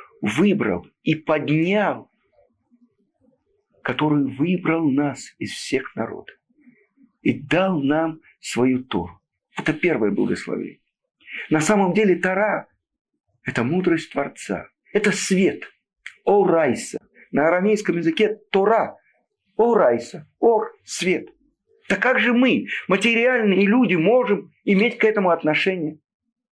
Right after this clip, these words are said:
Мы уже не совсем обычные люди после Египта. После того, как Творец нас поднял и привел к себе, к горе Синай.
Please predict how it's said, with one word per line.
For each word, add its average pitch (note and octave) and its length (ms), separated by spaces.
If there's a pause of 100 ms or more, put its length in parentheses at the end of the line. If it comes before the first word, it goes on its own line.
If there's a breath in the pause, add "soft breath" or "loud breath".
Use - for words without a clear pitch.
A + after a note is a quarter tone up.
(1500)
Мы D3 120
уже D3+ 160
не D3 120
совсем D3+ 580 (460 loud breath)
обычные A#2 560
люди G2 400 (100)
после B2 380
Египта. - 360 (680)
После C#3 180
того, D3 140
как D3 180
Творец D3+ 360
нас C3+ 220 (180)
поднял C3 760 (720)
и D3+ 80
привел D3 500
к - 80
себе, - 540 (400)
к - 40
горе G#2 280
Синай. - 460